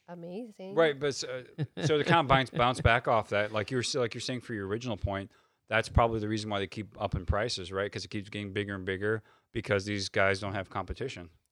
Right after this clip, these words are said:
Speaker 3: Well, yeah, and, and E three probably goes to Sony and says, you know,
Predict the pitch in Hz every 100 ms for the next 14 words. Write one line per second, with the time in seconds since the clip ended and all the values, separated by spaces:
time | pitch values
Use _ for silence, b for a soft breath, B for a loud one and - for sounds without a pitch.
0 | - 220 233 233 127 - 120 120 - 117
1 | - 135 - 131 135 131 127 127 127 135
2 | - 120 123 127 117 - 120 113 123 123
3 | 117 113 117